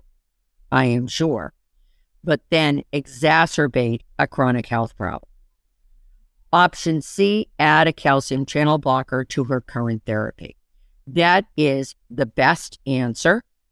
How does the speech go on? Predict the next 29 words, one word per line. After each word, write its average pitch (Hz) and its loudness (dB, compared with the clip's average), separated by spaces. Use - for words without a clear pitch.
most 160 0
reasonable 147 0
choice. 123 -4
It's 139 -4
going 139 -2
to 123 -2
bring 131 -2
her 165 0
blood 160 0
pressure 156 0
down 139 -2
nicely. 131 -2
It 151 0
is 165 0
mentioned 156 -2
favorably 156 0
in 135 -2
both 131 -4
J 131 0
N 143 0
C 165 -2
eight 135 -2
and 131 -2
A 131 0
C 151 -4
C 139 -2
A 135 0
A 147 -2
J 139 -2